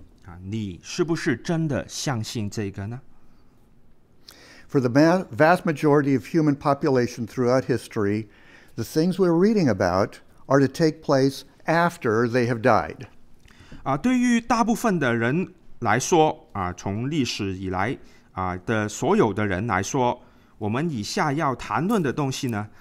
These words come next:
Speaker 1: 都是在他们过世之后发生的事。
Speaker 2: Still, it's always relevant for every generation because all of us, all of us will participate in one way or the other.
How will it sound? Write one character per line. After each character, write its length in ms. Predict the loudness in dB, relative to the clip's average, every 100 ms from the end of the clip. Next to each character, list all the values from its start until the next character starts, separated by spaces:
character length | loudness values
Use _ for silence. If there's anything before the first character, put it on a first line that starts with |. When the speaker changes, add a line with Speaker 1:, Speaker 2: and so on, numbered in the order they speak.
| -20 -4
Speaker 1:
都 160 | -2
是 260 | -2 0 -2
在 240 | -2 -4
他 240 | -4 -4 -4
们 300 | -4 -6 -8 -6
过 220 | -2 2
世 320 | 4 4 2
之 180 | 0 -6
后 320 | -6 -6 -8 -8
发 200 | -4 -4
生 200 | -4 -8
的 80 | -10
事。 260 | -12 -12 -14 -20 -20 -16
Speaker 2:
Still, 460 | -12 0 4 6 4
it's 100 | 4
always 480 | 6 6 8 6 4
relevant 540 | 4 4 4 2 0
for 340 | -4 0 2 4
every 300 | 4 4 2
generation 760 | 2 2 4 4 2 0 0
because 380 | 0 2 2 2 2
all 280 | 6 8 8
of 120 | 6
us, 340 | 2 0 -6 -20 _ _ _
all 260 | 6 8 8
of 140 | 6
us 380 | 2 0 -6 -20 -20 _
will 160 | 4 4
participate 880 | 4 0 0 0 -2 -2 -4 -6 -20 _ _ _
in 200 | -8 -2
one 260 | 2 2 4
way 400 | 6 6 6 2 -6 -20 -4
or 140 | 4 4
the 180 | 6 6
other. 300 | 6 2